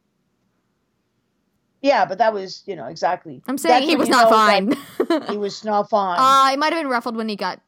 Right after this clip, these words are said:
Speaker 2: his leg nearly blown off, too. He was
Speaker 1: A
Speaker 2: not
Speaker 1: little.
Speaker 2: fine then either. <laughs> He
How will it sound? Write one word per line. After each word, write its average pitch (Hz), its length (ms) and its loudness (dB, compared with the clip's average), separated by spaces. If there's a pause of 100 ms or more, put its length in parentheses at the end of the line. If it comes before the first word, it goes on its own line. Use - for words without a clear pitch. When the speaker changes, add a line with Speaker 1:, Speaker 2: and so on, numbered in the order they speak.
(100)
Speaker 2:
his 208 160 -8
leg 180 220 -8
nearly 160 240 -14
blown 151 200 -16
off, 151 180 -16
too. 139 280 -18 (1300)
He - 80 -8
was 240 100 2
Speaker 1:
A 220 40 2
Speaker 2:
not 220 60 0
Speaker 1:
little. 196 140 0
Speaker 2:
fine 180 140 -4
then 160 140 -10
either. 196 240 -4
<laughs> - 200 -16
He - 80 -4